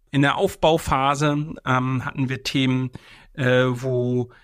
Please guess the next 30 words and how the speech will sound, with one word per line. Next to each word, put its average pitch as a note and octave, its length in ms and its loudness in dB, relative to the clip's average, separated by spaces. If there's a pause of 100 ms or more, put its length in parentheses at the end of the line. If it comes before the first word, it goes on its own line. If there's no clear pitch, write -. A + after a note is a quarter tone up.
(140)
die D3+ 60 -4
Liquidität D3 800 -2
nicht D#3+ 220 2
besonders C#3 580 0
rosig D3 400 -2
aussah. C3 420 0
Wir A#2 200 0
haben, B2 400 -2
äh, B2+ 160 -4
dann B2 260 -2
mit A#2+ 240 -6
Projekten C3 680 -2
querfinanziert F3 920 -2
tatsächlich, D#3+ 640 -4
auch B2+ 200 -8
durch C3 240 -6
eine B2+ 80 -4
Querfinanzierung, C#3 840 -2
durch B2+ 160 -6
ein A#2 100 -12
Projektgeschäft B2+ 760 -4 (340)
haben C3 180 0
wir C#3 60 2
unsere C3 240 0
erste B2 260 -4
Mitarbeiterin, D#3 640 -2
die F3 80 -10
Katrin, D#3 380 -2
angestellt. D3 640 -2 (440)
Und C3 380 -2